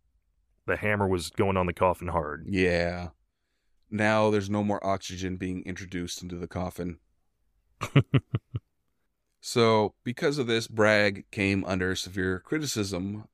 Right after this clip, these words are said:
Speaker 2: from the press for the Confederate defeat there in Wilmington. And several members of the Confederate Congress, you know, criticized Jefferson Davis and called for his resignation of the presidency,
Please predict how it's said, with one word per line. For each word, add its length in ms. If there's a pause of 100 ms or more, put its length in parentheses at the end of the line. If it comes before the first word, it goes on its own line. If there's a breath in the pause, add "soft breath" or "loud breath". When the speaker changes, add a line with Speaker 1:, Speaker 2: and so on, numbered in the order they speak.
(100)
Speaker 2:
from 520
the 100
press 580
for 180
the 80
Confederate 600 (200)
defeat 680 (260)
there 300
in 160
Wilmington. 720 (720)
And 260
several 280
members 360
of 80
the 60
Confederate 480
Congress, 840 (680)
you 140
know, 340
criticized 960 (760)
Jefferson 420
Davis 540
and 120
called 220
for 120
his 140
resignation 560
of 140
the 60
presidency, 720